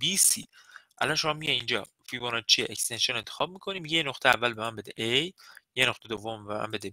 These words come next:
B، یه نقطه سوم هم دقیقاً این ناحیه پایینش رو برای من مشخص کن که اینم C. اینم باز دوستان مثل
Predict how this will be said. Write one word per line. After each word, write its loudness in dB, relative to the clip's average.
B، -2
یه 4
نقطه 0
سوم 6
هم 0
دقیقاً 4
این -10
ناحیه -6
پایینش -4
رو 2
برای 2
من -12
مشخص 0
کن -6
که 0
اینم 0
C. 4
اینم 6
باز 0
دوستان 0
مثل 0